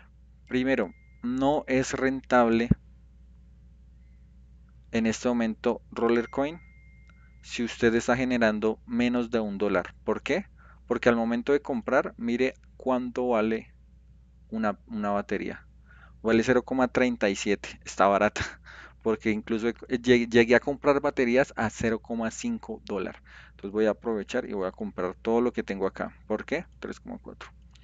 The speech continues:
Porque sencillamente con esta cuenta me voy a retirar.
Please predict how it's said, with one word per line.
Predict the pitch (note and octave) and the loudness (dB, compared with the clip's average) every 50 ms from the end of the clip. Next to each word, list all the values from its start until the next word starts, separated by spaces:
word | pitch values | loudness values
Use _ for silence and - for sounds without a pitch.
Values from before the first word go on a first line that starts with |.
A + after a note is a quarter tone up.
| - - - - - - - - - - | -18 -16 -16 -16 -16 -18 -18 -20 -6 -4
Porque | C3+ C3 - D3 | -2 -2 0 0
sencillamente | C3+ D3 C#3 B2+ C#3 C3+ D3 D3+ E3 E3 D#3+ - E3+ D#3+ | 0 2 0 2 2 4 4 4 2 0 -2 0 0 0
con | - - - F3+ F3+ F3+ F3 | 0 0 2 2 2 2 2
esta | - D#3 D#3 D3 - - - D#3 C#3+ - - - - - - - - | -2 0 0 0 0 2 2 2 2 2 0 -6 -20 -20 -20 -20 -8
cuenta | - - C#3 C3 B2+ - C#3 C3 | -2 0 2 2 2 2 2 2
me | B2 A#2+ | 2 2
voy | A2 G#2 G2+ | 0 2 2
a | G2+ G2 | 4 4
retirar. | G#2 A2 - - A2+ A2 G#2 G2 - | 2 0 0 0 -2 -2 -2 -2 -6